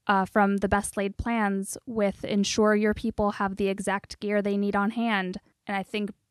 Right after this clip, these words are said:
before we put all this into motion, I worked with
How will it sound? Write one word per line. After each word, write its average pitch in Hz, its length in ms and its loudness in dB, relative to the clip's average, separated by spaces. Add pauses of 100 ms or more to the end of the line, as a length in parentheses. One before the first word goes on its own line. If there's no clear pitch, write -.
before 220 1080 0 (240)
we 226 140 -2
put 226 200 0
all 214 140 4
this 220 240 -2
into 220 140 0
motion, 208 420 0
I 190 100 0
worked 202 280 -6
with 202 120 -4